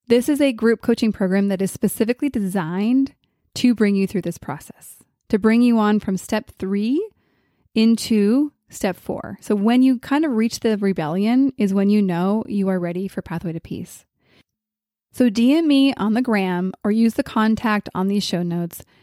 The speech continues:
I genuinely look forward to connecting with you. I can't even tell you how much it thrills me when some of y'all drop me a quick note or leave a review, or I get some form of feedback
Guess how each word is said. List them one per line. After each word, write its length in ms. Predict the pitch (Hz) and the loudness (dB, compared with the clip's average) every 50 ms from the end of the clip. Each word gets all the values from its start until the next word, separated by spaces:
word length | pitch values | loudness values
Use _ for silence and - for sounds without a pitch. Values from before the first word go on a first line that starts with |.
| _ _ _ _ _ _ - | _ _ _ _ _ _ 0
I 240 | 226 233 233 233 240 202 | 2 2 4 2 0 -2
genuinely 760 | 196 - - 226 220 226 247 269 294 320 320 311 302 285 262 240 | -4 -6 -2 0 2 4 4 4 4 4 4 2 2 2 2 2
look 200 | 220 214 - - | 2 0 -2 -4
forward 420 | - - 180 175 180 185 190 185 | -4 -4 -2 0 0 0 -2 -4
to 100 | - 214 | -6 -10
connecting 460 | - - 202 170 175 - - - 180 | -8 -6 -6 -6 -6 -8 -8 -8 -6
with 240 | 170 170 175 - - | -6 -6 -8 -10 -8
you. 360 | - 160 110 95 - 175 180 _ _ _ _ _ _ _ _ _ _ - | -8 -8 -6 -6 -8 -10 -10 _ _ _ _ _ _ _ _ _ _ -2
I 80 | 294 | -2
can't 240 | 285 - 381 392 392 | 0 2 0 0 2
even 160 | 392 392 339 | 2 2 0
tell 220 | 262 - - 190 196 | 0 2 2 2 4
you 200 | 196 180 170 170 | 4 2 2 0
how 520 | - - - - - 202 196 202 214 220 | -4 -8 -8 -2 0 2 2 2 2 2
much 280 | 202 190 196 196 - - - | 2 0 0 -2 -2 -6 -6
it 180 | 202 202 185 | -6 -6 -6
thrills 460 | - - - 180 170 165 180 190 - - | -6 -8 -6 -4 -4 -4 -4 -6 -4 -2
me 320 | 233 240 254 262 277 285 - _ - - - - _ _ _ | 0 2 2 2 0 -2 -4 _ -20 -20 -20 -20 _ _ _
when 440 | 233 208 202 196 196 196 196 196 175 - _ _ _ _ _ _ _ _ | -2 0 2 2 2 2 2 0 -2 -4 _ _ _ _ _ _ _ _
some 180 | - - 220 | -2 2 2
of 140 | 214 220 220 | 4 4 4
y'all 460 | 240 226 214 202 196 196 190 185 - | 4 4 4 4 4 4 2 2 0
drop 400 | - 190 - - 196 202 202 - | -4 -4 0 2 2 4 4 2
me 120 | 226 226 214 | 2 2 2
a 80 | 214 | 2
quick 260 | 208 - - 208 - - | 2 0 -2 -2 0 0
note 360 | 196 185 180 180 180 175 - - | -2 0 2 2 0 0 -2 -4
or 100 | - 160 | -6 -6
leave 260 | 160 165 190 208 214 208 | -4 0 0 2 2 2
a 80 | 220 | 2
review, 480 | 220 220 214 208 196 185 180 175 170 165 | 4 4 2 2 0 0 0 0 -2 -2
or 100 | - 170 | 0 0
I 100 | 170 190 | 2 2
get 320 | 208 214 220 214 _ - - | 2 0 -2 -2 _ -10 -4
some 240 | - 208 208 208 | 0 0 2 0
form 220 | 196 - 208 196 202 | 0 0 0 0 0
of 120 | 202 208 | 0 -2
feedback 640 | - - 196 185 180 - 165 160 160 165 165 - - | -2 -2 -2 -2 -2 -2 -4 -6 -4 -6 -8 -10 -14